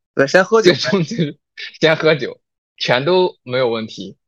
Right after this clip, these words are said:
Speaker 2: 然后在实际做的过程当中发现，“我靠，原来之前有这么多问题，当时在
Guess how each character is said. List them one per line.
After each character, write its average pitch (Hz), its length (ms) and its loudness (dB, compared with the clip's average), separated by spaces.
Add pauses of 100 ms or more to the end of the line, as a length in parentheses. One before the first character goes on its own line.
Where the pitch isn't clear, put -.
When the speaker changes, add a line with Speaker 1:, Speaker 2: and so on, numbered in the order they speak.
(280)
Speaker 2:
然 117 140 2
后 170 140 4
在 160 80 6
实 131 300 -8
际 156 160 -2
做 160 220 0
的 139 80 2
过 143 120 0
程 135 100 -6
当 135 140 0
中 135 100 -8
发 147 180 0
现 127 200 -2
，“我 131 80 0
靠， 120 240 -2
原 113 160 -2
来 135 80 -2
之 139 140 -8
前 131 140 -2
有 120 60 -2
这 127 100 -6
么 127 100 -6
多 123 100 0
问 123 160 -4
题， 107 220 -10
当 127 180 0
时 131 60 -12 (320)
在 131 80 2